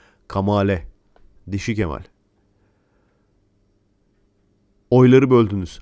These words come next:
Altta Türkler yazmış full. <laughs> "Plana sadık kal." falan yazmışlar.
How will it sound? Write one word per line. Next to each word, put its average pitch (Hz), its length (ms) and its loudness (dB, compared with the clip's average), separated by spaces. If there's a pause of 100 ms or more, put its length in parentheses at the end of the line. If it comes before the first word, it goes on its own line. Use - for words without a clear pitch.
(120)
Altta 120 440 -2
Türkler 165 400 0
yazmış 123 360 0
full. - 240 -10 (800)
<laughs> - 840 -20
"Plana 160 320 2
sadık 156 400 0
kal." 165 160 -2
falan 143 260 -4
yazmışlar. 101 600 -6